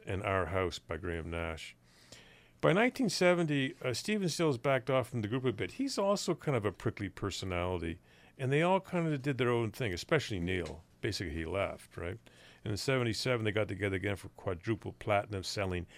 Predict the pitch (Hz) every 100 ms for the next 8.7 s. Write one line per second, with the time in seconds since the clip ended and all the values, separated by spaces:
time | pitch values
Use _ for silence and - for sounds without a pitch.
0 | - - - 127 107 95 - 104 98 67
1 | - _ - - - - - 117 127 123
2 | 131 127 117 - - - - 101 110 98
3 | 95 90 92 87 87 78 80 78 - -
4 | - 92 85 80 - 82 78 - 90 -
5 | 85 80 80 80 80 87 - _ _ -
6 | 92 87 - 98 92 90 90 90 85 82
7 | - 90 92 87 87 - 87 82 85 82
8 | 76 101 90 87 - 104